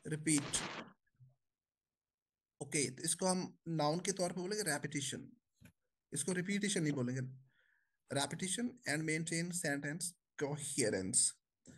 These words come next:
ओके, प्रोनाउंस आप समझ गए होंगे, ऐसा लफ्ज जो किसी नाउन की जगह पे इस्तेमाल हो। ओके, या फिर इसको मैंने तो सादा अंदाज में लिखा है, pronoun is word which is used in place of a noun।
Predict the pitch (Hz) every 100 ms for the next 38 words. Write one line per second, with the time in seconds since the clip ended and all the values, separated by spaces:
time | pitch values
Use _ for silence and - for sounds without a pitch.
0 | - - - _ _ _ _ _ - 131
1 | 123 - 160 165 165 180 185 170 - 170
2 | 190 185 180 170 170 160 151 - - 151
3 | - 175 160 175 - 165 165 165 156 135
4 | 143 151 147 143 143 135 131 135 117 113
5 | 120 - - 127 135 165 170 - - -
6 | - - - 143 156 165 185 185 175 175
7 | 156 160 151 - - 139 156 160 151 151
8 | 151 143 185 180 156 143 160 156 151 139
9 | 156 165 165 202 - 156 151 151 180 185
10 | 156 156 147 147 139 147 135 123 147